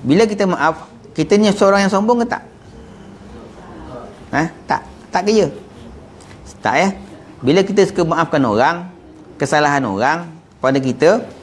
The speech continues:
maka sebenarnya kita adalah orang yang mulia, yang berhati baik, yang,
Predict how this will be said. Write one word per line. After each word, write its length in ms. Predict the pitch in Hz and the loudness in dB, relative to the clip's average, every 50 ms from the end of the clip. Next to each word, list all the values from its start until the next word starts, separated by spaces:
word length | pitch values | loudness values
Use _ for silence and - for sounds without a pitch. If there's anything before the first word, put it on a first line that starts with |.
| - - - - | -20 -20 -10 -4
maka 320 | - 127 127 - 160 151 | -4 -4 0 0 2 0
sebenarnya 560 | 143 151 147 143 143 143 143 143 143 135 131 - - - - - | 0 0 0 0 2 4 4 4 2 2 -2 -6 -12 -20 -20 -10
kita 240 | - - 131 - 147 | -6 -6 -2 0 0
adalah 320 | 127 123 135 127 113 131 131 | 0 2 0 2 2 2 2
orang 80 | 127 127 131 | 2 2 2
yang 80 | 127 | 2
mulia, 400 | 117 110 110 104 98 104 101 90 82 - - - - - - - - - | 2 0 0 0 0 0 0 -2 -2 -6 -12 -20 -20 -20 -20 -20 -12 -4
yang 160 | 117 123 127 | -2 0 2
berhati 400 | 131 131 131 123 120 123 - 127 | 2 2 0 0 -2 -2 -4 -4
baik, 400 | 120 107 104 95 104 107 98 - - - - - - - - - - - - - - - - - - - | -2 -2 -2 0 -2 -2 -4 -6 -10 -16 -20 -20 -20 -20 -20 -20 -20 -20 -20 -20 -20 -20 -20 -20 -12 -6
yang, 320 | - 113 117 120 120 117 | -4 -2 0 0 0 -2